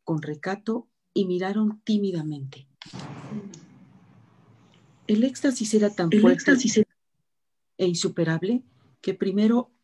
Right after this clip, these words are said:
Speaker 1: las tímidas reinas abrazaron al Señor en más recóndito de sus corazones. Luego lo abrazaron con la vista y después enviaron a sus hijos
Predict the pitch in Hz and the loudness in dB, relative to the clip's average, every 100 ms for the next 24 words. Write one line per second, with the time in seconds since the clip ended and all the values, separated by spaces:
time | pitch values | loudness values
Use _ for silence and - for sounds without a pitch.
0 | _ 196 190 - 233 262 233 208 180 180 | _ -2 -2 0 2 2 2 0 -2 -2
1 | 190 190 170 170 190 208 196 170 - 165 | -4 -4 -4 -4 -2 -2 0 -4 -6 -6
2 | 160 165 196 - _ 185 175 180 202 208 | -4 -6 -8 -16 _ -8 -6 -6 -4 -6
3 | - 196 196 202 165 160 156 - 151 151 | -4 -6 -6 -8 -8 -6 -8 -8 -6 -6
4 | 147 160 147 139 - _ _ _ - 185 | -6 -6 -8 -14 -20 _ _ _ -4 -2
5 | 180 175 240 - _ _ - 175 165 160 | 0 -2 -8 -10 _ _ -6 -4 -4 -6
6 | 180 175 196 190 175 160 160 170 - 196 | -6 -6 -8 -6 -6 -6 -6 -10 -10 -10
7 | - - 165 170 - 170 208 190 180 185 | -12 -8 -6 -6 -6 -4 -4 -4 -6 -6
8 | 180 165 156 170 170 202 214 | -8 -10 -10 -8 -8 -8 -12